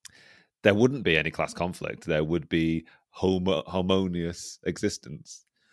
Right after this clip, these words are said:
And the other really naive aspect of the free labor ideology that seemed to occupy the minds of lots of Northern radicals and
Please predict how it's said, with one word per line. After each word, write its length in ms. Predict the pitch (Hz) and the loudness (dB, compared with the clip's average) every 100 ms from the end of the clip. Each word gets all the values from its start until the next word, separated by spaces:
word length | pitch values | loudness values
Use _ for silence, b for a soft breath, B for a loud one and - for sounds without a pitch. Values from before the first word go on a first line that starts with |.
| _ | _
And 140 | - 123 | 2 6
the 80 | 143 | 6
other 160 | 151 | 6
really 380 | 107 120 139 110 | 6 8 8 6
naive 480 | 90 85 85 85 - | 4 0 0 -2 -4
aspect 400 | - - 82 - | -6 -4 -6 -6
of 100 | 78 | -6
the 360 | 78 78 80 - - | -4 -2 -2 -6 -14
free 220 | - - 85 | -12 -6 0
labor 320 | 82 78 78 | 2 2 0
ideology 560 | 76 76 80 82 78 | -2 -2 -2 -2 -4
that 140 | 78 - | -6 -4
seemed 260 | 98 87 | -2 -2
to 100 | 82 | 0
occupy 380 | 85 - 87 78 | -2 -2 -4 -2
the 80 | 76 | -2
minds 320 | 76 78 78 | -4 -6 -6
of 140 | 78 - | -8 -8
lots 180 | - | -8
of 80 | 71 | -8
Northern 320 | 80 80 82 | -4 -4 -4
radicals 500 | 80 78 - 78 76 | -6 -8 -8 -6 -6
and 160 | 78 78 | -6 -8